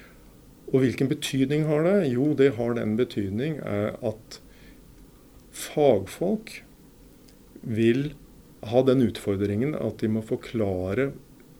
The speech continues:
vanskelige faglige spørsmål, som selv for fagfolk er komplekse, og sette det inn i en større kontekst. Fordi siden samfunnet og ikke minst teknologien har blitt så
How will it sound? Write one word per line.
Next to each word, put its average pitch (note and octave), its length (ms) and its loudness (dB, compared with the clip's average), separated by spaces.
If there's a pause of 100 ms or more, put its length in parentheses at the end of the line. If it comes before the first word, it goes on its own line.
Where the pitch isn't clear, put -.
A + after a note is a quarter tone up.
(100)
vanskelige A#2 880 0
faglige B2 720 2
spørsmål, E3+ 440 -4 (420)
som - 160 -2
selv G#2+ 400 0
for D3 160 -4
fagfolk C#3+ 720 0
er A#2+ 60 2
komplekse, C#3 640 -4 (880)
og C3 100 4
sette C3 320 -2
det B2 180 4
inn A#2+ 400 -2
i A#2+ 100 -2
en A2+ 140 0
større A2 420 -4
kontekst. - 760 -8 (640)
Fordi B2+ 460 2 (420)
siden C#3 320 2
samfunnet B2 720 0
og B2+ 300 2 (500)
ikke A#2+ 180 -2
minst A2+ 220 2
teknologien B2 720 2
har C3 80 -2
blitt B2+ 260 -2
så A#2+ 220 2